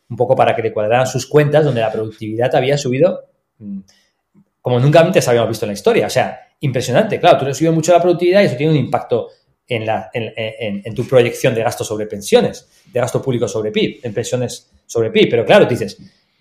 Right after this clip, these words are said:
"Pero qué cachondo". O sea, tú me dices que la productividad va a aumentar un montón, pero tú te vas a gastar todo el dinero en las pensiones. Explícame cómo lo vas a hacer, ¿no? Es como, como al final un papel te lo, te lo aguanta todo. Pero si tú quieres pintarme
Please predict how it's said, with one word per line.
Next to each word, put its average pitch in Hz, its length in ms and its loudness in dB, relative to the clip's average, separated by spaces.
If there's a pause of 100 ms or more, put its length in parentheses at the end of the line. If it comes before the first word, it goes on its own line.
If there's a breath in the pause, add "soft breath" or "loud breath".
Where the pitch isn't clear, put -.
(100)
"Pero 107 160 -6
qué 123 80 -10
cachondo". 175 560 2 (120)
O 120 60 -12
sea, - 420 -2
tú 165 120 0
me 208 100 6
dices 208 180 2
que 143 100 2
la 127 60 2
productividad 135 380 4
va 180 40 10
a 160 40 10
aumentar 170 320 2
un 196 60 6
montón, 220 360 6
pero 180 140 6
tú 147 80 2
te 180 80 4
vas 214 140 6
a 240 60 6
gastar 180 460 6
todo 185 200 8
el 165 40 6
dinero 156 440 4 (100)
en 151 100 0
las 131 120 2
pensiones. 214 580 2
Explícame 196 420 2
cómo 143 160 2
lo 117 80 0
vas 113 180 -2
a - 20 -20
hacer, 101 260 -10
¿no? - 160 -12
Es 120 100 -16
como, - 240 -4
como 120 280 -8 (180 soft breath)
al 135 80 -2
final 135 460 2 (240)
un 151 160 0
papel 160 540 4 (220)
te 135 120 2
lo, 123 260 2
te 139 80 2
lo 123 60 4
aguanta 135 280 4
todo. 160 320 2 (140 loud breath)
Pero 127 100 0
si - 120 -8
tú 156 100 0
quieres 190 240 4
pintarme 139 680 -2